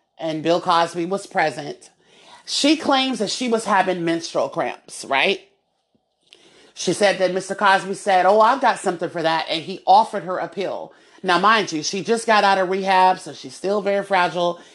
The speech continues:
She has had drug and alcohol issues in the past from being molested. I get it, okay? She says that Mister Cosby offered her a pill. She said she did not know what it was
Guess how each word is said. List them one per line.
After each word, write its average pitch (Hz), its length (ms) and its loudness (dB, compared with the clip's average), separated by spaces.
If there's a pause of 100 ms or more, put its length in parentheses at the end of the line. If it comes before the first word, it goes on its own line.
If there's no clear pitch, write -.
(140)
She 247 260 -2
has 226 160 0
had 202 380 0
drug 185 300 2
and 185 80 -8
alcohol 185 540 -2
issues 196 420 -4
in 185 180 -2
the 180 60 -2
past 180 420 0 (200)
from 190 240 -4
being 180 240 -4
molested. 175 560 -2 (1400)
I 202 80 0
get 170 220 -2
it, - 140 -14 (420)
okay? 180 360 -4 (580)
She - 180 -2
says 214 260 2
that 208 100 -2
Mister 226 220 -4
Cosby 254 380 0
offered 226 340 2
her 226 140 -2
a 226 40 -4
pill. 185 580 -4 (600)
She 233 480 -2
said 185 540 2
she - 240 -10
did 151 200 -6
not 196 280 0
know 277 120 0
what 330 140 2
it 320 100 0
was 180 540 2